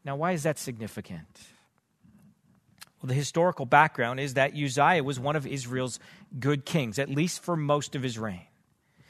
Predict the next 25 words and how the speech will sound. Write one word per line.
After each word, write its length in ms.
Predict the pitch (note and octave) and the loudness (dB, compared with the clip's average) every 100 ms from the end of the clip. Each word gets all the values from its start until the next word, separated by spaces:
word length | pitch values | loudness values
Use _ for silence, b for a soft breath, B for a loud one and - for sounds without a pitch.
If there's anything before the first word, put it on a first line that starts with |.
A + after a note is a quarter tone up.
| b | b
He 100 | b | b
was 160 | F#3+ D#3+ | 4 8
actually 560 | F3+ A3 - G3 F#3 G3 | 8 8 4 0 2 2
Israel's 460 | F3+ D#3+ E3+ E3 - | 2 2 2 0 -2
longest 760 | D#3 D#3 E3 A3 A3+ A#3 - - | 0 4 6 6 4 0 0 -6
reigning 580 | F3 F3+ F#3 F3+ F3+ - B B - | 2 2 4 2 0 -4 B B -8
king. 320 | - D#3+ A2+ | 0 2 2
He 160 | A2 D3+ | 0 2
ruled 380 | C#3+ F3+ G#3+ | 2 4 2
over 260 | F#3+ G3 F3 | 2 2 2
Israel 400 | E3 D3+ D#3+ F3 | 0 0 0 0
for 160 | - C#3+ | -2 -8
fifty-two 640 | - F#3+ - F#3 - E3 | 2 2 2 -4 -4 -2
years. 720 | C3 F#2 - - - - - _ B B B B B B | -2 -6 -10 -18 -16 -16 -20 _ B B B B B B
And 240 | F3 E3+ | 6 8
those 300 | E3+ A3 B3+ | 6 6 2
fifty-two 720 | - - A3 - G#3+ - G#3 | -2 2 2 2 -2 0 0
years 340 | F#3 G3 C#3 | 2 2 2
were 160 | B2+ D3+ | -2 -2
good 300 | A#2 F3 F#3+ | 2 4 4
years 300 | F#3+ F3+ D#3+ | 4 2 2
for 180 | - D#3+ | -4 -2
Israel. 400 | F#3 G3+ C3 C3 | 0 -2 -4 0
They 220 | C3 F3+ | 4 4
enjoyed 520 | G#3+ C#3 D#3+ F3 F#3+ | 2 0 4 4 4